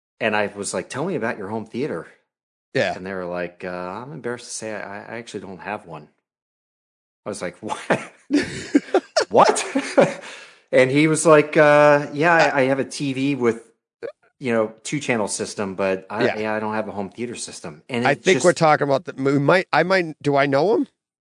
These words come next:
Speaker 1: No, this is not someone that you know.
Speaker 2: Okay, so
Speaker 1: Uh,
Speaker 2: there's
Speaker 1: this is
Speaker 2: people I
Speaker 1: someone that
Speaker 2: know that are, I, there's a few people I know that are like that, uh, already.
Speaker 1: Yeah.
Speaker 2: And you're like, "Really?"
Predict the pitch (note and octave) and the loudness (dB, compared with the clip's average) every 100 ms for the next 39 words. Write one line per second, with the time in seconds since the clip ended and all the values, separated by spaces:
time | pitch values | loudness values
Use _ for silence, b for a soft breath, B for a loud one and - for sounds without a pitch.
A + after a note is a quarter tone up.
0 | _ - B2 B2 A#2 A#2 A#2 A2 A2+ G#2+ | _ -6 4 6 6 4 0 0 2 2
1 | A2 G#2 G2 G2 F#2+ F#2 E2 - D#3 C#3+ | 0 -2 -2 -4 -4 -2 -4 2 2 2
2 | A2 - C#3 C#3+ C#3 - A3 G#3 F3 D#3+ | -2 2 2 4 2 2 6 8 8 6
3 | D3 F3 D#3+ C3 B2 C3 - A#2 C3 C3 | 6 6 6 4 2 0 -2 -2 0 2
4 | C#3+ A#2 - F#3 C#3 B2+ A2+ G2+ G2 F#2+ | 0 0 -6 -6 -4 -2 -2 -2 -4 -6
5 | F2+ F2+ - G#2 - _ _ _ _ _ | -6 -8 -8 -10 -10 _ _ _ _ _
6 | - - C#3 C#3 F3+ D3+ F2 - _ _ | -10 2 4 8 8 6 2 -4 _ _
7 | _ C#3 C3+ C#3+ C3+ A#2 G#2 - _ - | _ -2 2 2 2 0 -2 -16 _ -12
8 | D#2+ E3+ A3 | -6 -4 -4